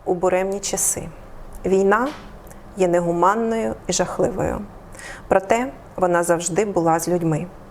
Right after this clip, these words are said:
Вона є невід'ємною складовою людської історії, а її наслідки руйнівними як для суспільств, так і для особистостей. У часи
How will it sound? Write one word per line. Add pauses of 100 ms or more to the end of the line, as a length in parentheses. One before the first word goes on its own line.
(380)
Вона
є
невід'ємною
складовою (160)
людської
історії, (800)
а
її
наслідки (140)
руйнівними (100)
як
для
суспільств, (300)
так (120)
і
для
особистостей. (1400)
У
часи